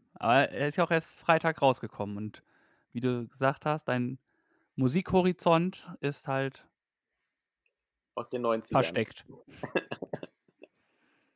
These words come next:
Speaker 2: Ja. Äh, ich hab mir auch einen Song natürlich ausgesucht diese Woche. Hör ich sehr gerne, macht mir gute Laune, hebt die Stimmung und, ähm,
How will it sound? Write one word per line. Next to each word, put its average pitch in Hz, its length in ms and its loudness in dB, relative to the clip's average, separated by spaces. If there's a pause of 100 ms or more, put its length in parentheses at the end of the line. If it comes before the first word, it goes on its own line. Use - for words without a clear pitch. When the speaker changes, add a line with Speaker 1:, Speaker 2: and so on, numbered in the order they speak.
(880)
Speaker 2:
Ja. 143 380 2 (600)
Äh, 143 360 6
ich 143 80 -4
hab 147 80 -2
mir 139 80 -2
auch 160 80 2
einen 175 100 -6
Song 180 220 0
natürlich 175 340 -4
ausgesucht 135 460 -2 (140)
diese 123 320 -6
Woche. 135 420 -2 (520)
Hör 143 100 2
ich 170 100 -2
sehr 147 160 2
gerne, 113 400 -2
macht 131 300 -4
mir 127 100 -4
gute 120 220 -6
Laune, 110 560 -2 (720)
hebt 151 200 -4
die 147 80 -6
Stimmung 139 480 -2
und, 120 320 -8
ähm, 104 380 -6